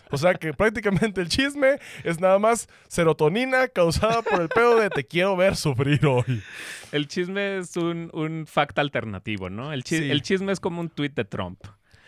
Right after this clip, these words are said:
Speaker 1: Sí.
Speaker 2: No sabemos si es verdad,
Speaker 1: No
Speaker 2: no
Speaker 1: sabemos.
Speaker 2: sabemos si es mentira, pero todos lo vamos a
Speaker 1: No
Speaker 2: leer y
Speaker 1: tenemos
Speaker 2: vamos
Speaker 1: idea.
Speaker 2: a hablar de eso.
Speaker 1: No tenemos ni puta idea del por qué lo hizo, pero lo
Speaker 2: Ok.
Speaker 1: hizo. Y eso es, el chisme viene siendo como un comentario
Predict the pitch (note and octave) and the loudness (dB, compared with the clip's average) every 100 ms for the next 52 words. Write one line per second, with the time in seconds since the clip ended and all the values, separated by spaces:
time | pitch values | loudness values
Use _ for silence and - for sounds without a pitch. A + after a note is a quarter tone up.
0 | - _ - - G3 C#3+ D#3 D#3+ D#3 D#3 | -20 _ -10 -4 0 2 2 4 2 0
1 | D3+ - C3+ C3+ A#2 B2+ F3+ F#3+ E3 D#3+ | -2 -2 -2 -2 -2 2 2 4 2 2
2 | D3 C#3+ C#3+ C3 B2 A2+ C3 D#3+ F3+ F3+ | 2 0 -2 -4 -4 -6 -4 -2 0 0
3 | B2 A2 - B2 A#2 G#2+ A2+ A2+ G2+ G#2 | -2 -4 -2 -2 0 -2 -2 -6 -4 -2
4 | D3+ E3+ A2+ A#2 C3+ G2+ G#2 G#2 G2+ F#2 | 0 0 -2 -2 -4 -2 -2 -2 -4 -8
5 | - - B2 C3+ D3+ E3 - C#3 - G3+ | -10 -10 -6 -4 -4 -6 -8 -6 -2 -2
6 | F3+ C#3 C3+ A2 G#2+ A#2+ A#2+ D#3 G#3 - | 0 -2 -4 -8 -8 -6 -4 -4 -6 -6
7 | G2+ G2+ G#2 - - - - C#3 D#3+ E3 | -4 -2 -4 -6 -16 -20 -12 -2 0 2
8 | F#3 B2+ - D3 D3+ A3 A3+ A#3+ G#3 G3+ | 2 2 -2 -4 -2 -2 0 0 0 -2
9 | - F#3 F#3+ F#3 E3+ C3+ B2 D#3 E3+ F3 | 0 0 -2 -4 -2 0 0 0 0 0
10 | E3+ - _ _ _ _ _ _ _ - | -4 -8 _ _ _ _ _ _ _ -4
11 | A3 F#3 E3+ E3 F#3+ C#4+ | -2 -2 0 2 2 -2